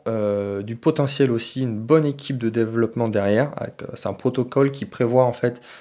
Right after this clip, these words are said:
une, euh, bah, une plateforme d'échange décentralisée qui fonctionne, euh, avec les blockchains et les systèmes de paiement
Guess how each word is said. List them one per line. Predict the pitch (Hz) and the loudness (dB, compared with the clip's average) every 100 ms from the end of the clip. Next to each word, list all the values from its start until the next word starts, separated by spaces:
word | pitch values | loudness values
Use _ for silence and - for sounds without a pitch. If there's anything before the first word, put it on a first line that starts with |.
| - - | -20 -10
une, | 107 110 | -6 -2
euh, | 104 101 98 98 98 98 | 0 2 0 0 -4 -6
bah, | 95 | -4
une | 98 101 | -4 -4
plateforme | - 147 147 143 135 117 | -4 -4 0 2 4 4
d'échange | 120 120 131 135 | 2 4 4 4
décentralisée | 107 117 127 120 113 110 123 | 0 -2 0 0 -2 -2 -4
qui | 135 110 | -6 -6
fonctionne, | 120 113 - 160 165 - - - _ _ 110 | -6 -4 4 4 4 -4 -20 -20 _ _ -2
euh, | 110 - | 0 2
avec | 117 120 - - | 2 0 -4 -6
les | 123 | -2
blockchains | 120 123 - 147 156 | -2 -2 0 0 2
et | |
les | 113 | 0
systèmes | - 117 - 151 | -2 -4 0 0
de | 131 | 2
paiement | 110 127 143 | 2 2 2